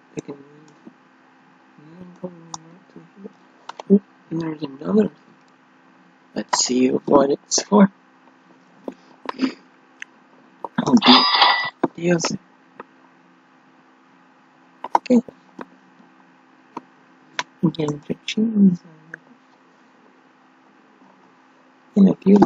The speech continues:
cents, if you look at one minute or two.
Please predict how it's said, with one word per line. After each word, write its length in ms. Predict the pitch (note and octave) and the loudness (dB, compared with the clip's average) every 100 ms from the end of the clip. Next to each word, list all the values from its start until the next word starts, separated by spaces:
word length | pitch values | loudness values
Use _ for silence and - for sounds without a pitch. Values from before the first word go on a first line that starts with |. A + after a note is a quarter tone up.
| - _ - | 2 _ -10
cents, 340 | - G3+ _ - | -8 -8 _ -16
if 80 | F#3+ _ | -16 _
you 60 | G3+ | -10
look 140 | G3+ - | -10 -14
at 100 | G3 - _ | -16 -18 _
one 160 | G3+ F#3 F3+ | -2 -2 -2
minute 160 | F#3 G3+ - _ _ _ _ _ _ _ _ _ _ _ _ _ _ - | -8 -8 -18 _ _ _ _ _ _ _ _ _ _ _ _ _ _ 0
or 120 | F3+ - | 0 0
two. 140 | - | -10